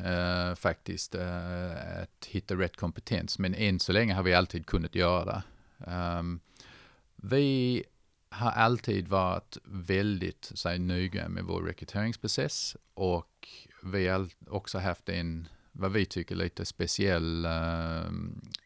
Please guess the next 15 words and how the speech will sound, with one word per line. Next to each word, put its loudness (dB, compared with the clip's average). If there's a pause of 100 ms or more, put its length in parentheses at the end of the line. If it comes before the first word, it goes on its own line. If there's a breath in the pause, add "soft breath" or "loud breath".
(100)
företagskultur. -2 (800 soft breath)
Ehm, -6 (180)
vi 2
har 2
alltid 0
velat 0
få -2
in 2
folk -2
som -2
är -4
väldigt, -4
eh, -6 (220)
typ -8 (180)
självgående, 0